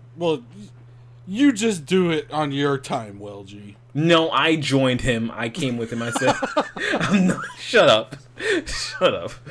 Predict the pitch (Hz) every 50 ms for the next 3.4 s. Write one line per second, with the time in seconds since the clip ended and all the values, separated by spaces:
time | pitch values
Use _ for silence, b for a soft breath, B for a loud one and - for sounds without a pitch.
0 | 247 B B 226 B - 120 135 139 139 135 151 143 143 139 135 127 123 120 113
1 | 120 117 110 110 110 113 - 117 117 113 110 110 117 120 117 - - 120 117 117
2 | 117 117 - 143 131 123 123 120 - - 110 101 101 95 - B B B B B
3 | 123 117 - 127 120 - -